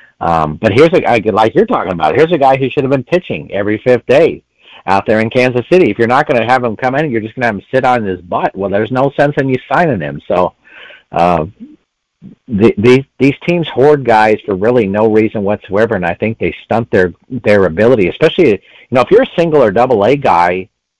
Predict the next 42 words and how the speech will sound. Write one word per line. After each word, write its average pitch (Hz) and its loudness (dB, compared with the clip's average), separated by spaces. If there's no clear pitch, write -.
who 120 -4
could 131 -4
be 113 0
playing, 104 -2
you 107 -6
know, 98 -4
in 101 -2
the 101 -4
American 104 -2
Association, 104 -2
even 285 -2
the 123 2
Atlantic 151 2
League 101 0
or 92 0
the 85 -2
Frontier 120 2
League, 117 0
if 78 -6
you 113 -4
could 226 -6
be 151 2
playing 147 -2
out 78 -2
there, 95 0
it, 123 2
it 120 -2
seems 196 0
to 165 0
make 165 2
more 165 2
sense 185 -4
that 165 -2
you'd 143 2
have 151 2
that 151 2
guy 151 2
batting 120 -4
somewhere, 80 -6
but - -16
instead 117 -2
of 113 -2